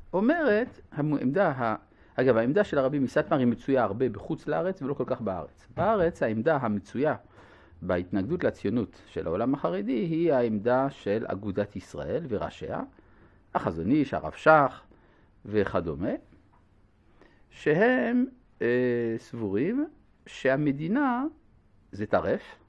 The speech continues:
אבל לא בגלל שאסור להקים מדינה. מותר להקים מדינה. אלא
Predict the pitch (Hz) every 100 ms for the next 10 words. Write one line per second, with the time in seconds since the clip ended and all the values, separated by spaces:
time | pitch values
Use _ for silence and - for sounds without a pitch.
0 | _ _ _ _ _ - - _ - 123
1 | 156 247 190 156 165 - 120 104 - 135
2 | 110 - 104 90 87 60 - - _ -
3 | _ _ _ _ _ _ _ _ _ 185
4 | 190 196 110 92 85 - - 53 - -
5 | - _ _ _ _ _ - - _ _
6 | _ _ _ _ _ _ _ _ _ -
7 | - 170 135